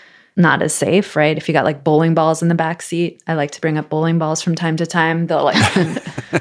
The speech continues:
flying at you. Um, in other industries, when bad stuff happens, safety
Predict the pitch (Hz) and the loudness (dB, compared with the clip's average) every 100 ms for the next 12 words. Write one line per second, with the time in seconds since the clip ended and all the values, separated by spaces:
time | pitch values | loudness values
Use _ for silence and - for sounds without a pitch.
0 | - - 185 185 180 185 175 180 - 180 | -4 -2 2 2 2 2 0 0 2 2
1 | 180 202 208 - 190 175 160 - - _ | 2 0 -4 -2 2 2 0 -8 -16 _
2 | _ - 214 214 285 453 - 180 175 - | _ -2 0 2 2 2 2 2 2 0
3 | 175 170 170 175 170 175 165 165 170 170 | 0 0 0 -2 0 2 2 2 2 2
4 | 175 214 202 214 214 233 226 226 - - | 0 -2 0 0 0 2 2 0 -4 -4
5 | 196 185 - 196 180 175 170 170 | 0 0 -2 0 2 2 0 -4